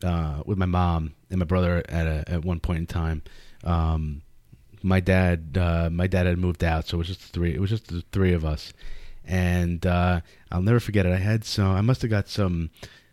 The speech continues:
uh, like, C O two, uh, B B gun,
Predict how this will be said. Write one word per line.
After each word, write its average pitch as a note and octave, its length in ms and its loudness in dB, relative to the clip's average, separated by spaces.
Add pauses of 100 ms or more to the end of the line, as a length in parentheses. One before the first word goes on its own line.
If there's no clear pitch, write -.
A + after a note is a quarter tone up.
(160)
uh, D#2+ 320 -4
like, - 180 -10
C - 220 2
O A#2 80 4
two, F#2+ 580 0 (440)
uh, E2+ 180 -4
B G#2 240 -2
B G#2+ 160 -2
gun, D2+ 300 -8